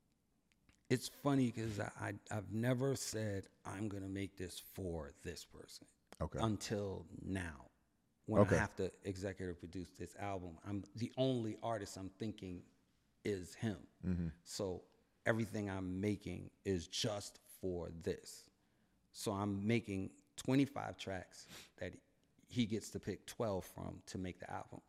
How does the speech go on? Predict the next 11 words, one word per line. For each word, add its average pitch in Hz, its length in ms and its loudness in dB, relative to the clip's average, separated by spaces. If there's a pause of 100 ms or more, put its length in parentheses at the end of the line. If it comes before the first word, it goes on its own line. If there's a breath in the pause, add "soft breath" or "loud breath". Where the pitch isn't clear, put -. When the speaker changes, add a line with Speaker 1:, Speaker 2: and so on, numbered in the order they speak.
(560 soft breath)
Speaker 1:
So 90 380 -4 (180)
my, 107 340 2
my 101 200 0
idea 117 480 8
is 95 360 0
make 101 200 0
twenty-five 101 580 -2
tracks - 280 -6
that 92 100 -4
are 87 60 -4
bulletproof 90 720 -2